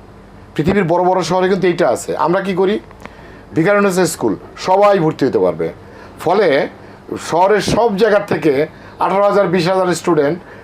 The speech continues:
ডেইলি সকালে ওখানে আসে। মতিঝিল আইডিয়াল, সবাই ভর্তি হতে পারবে।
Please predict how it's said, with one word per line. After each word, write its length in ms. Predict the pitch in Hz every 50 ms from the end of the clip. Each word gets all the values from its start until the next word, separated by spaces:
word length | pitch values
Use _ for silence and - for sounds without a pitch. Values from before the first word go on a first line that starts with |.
| - -
ডেইলি 240 | 151 185 190 190 185
সকালে 300 | 160 180 165 165 165 160
ওখানে 260 | 147 139 135 117 107
আসে। 280 | 90 90 - - - - - - - - - - - - - - - - -
মতিঝিল 440 | 147 180 180 175 208 202 214 214 202
আইডিয়াল, 420 | 185 180 156 151 143 117 101 90 - - - - - - - -
সবাই 320 | - 202 202 220 214 208
ভর্তি 260 | 180 175 160 - 143
হতে 100 | 120 110
পারবে। 280 | 107 101 92 87 90